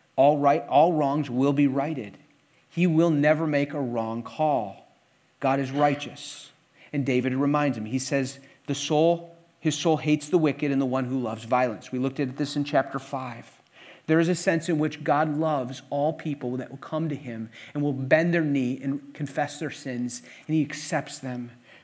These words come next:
But there is another sense in which he will eternally show his anger and punishment against all sinners that do not repent and turn to him.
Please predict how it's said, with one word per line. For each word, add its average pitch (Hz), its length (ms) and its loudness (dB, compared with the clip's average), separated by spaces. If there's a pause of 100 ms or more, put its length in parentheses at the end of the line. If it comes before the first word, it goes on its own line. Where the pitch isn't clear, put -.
But 131 100 -2
there 156 100 4
is 147 100 4
another 160 300 4
sense 170 460 0
in 147 140 0
which 156 300 -2 (140)
he 170 240 2
will 165 340 4
eternally 147 800 -2 (220)
show 160 320 2
his 156 560 0 (520)
anger 143 580 0 (140)
and 123 140 -8
punishment 156 500 -2
against 139 380 -4
all 156 340 4
sinners 131 800 -8 (460)
that 139 140 -2
do 156 120 2
not 147 380 0
repent 147 540 -4
and 135 120 -6
turn 147 680 -4
to 127 80 -10
him. 117 540 -6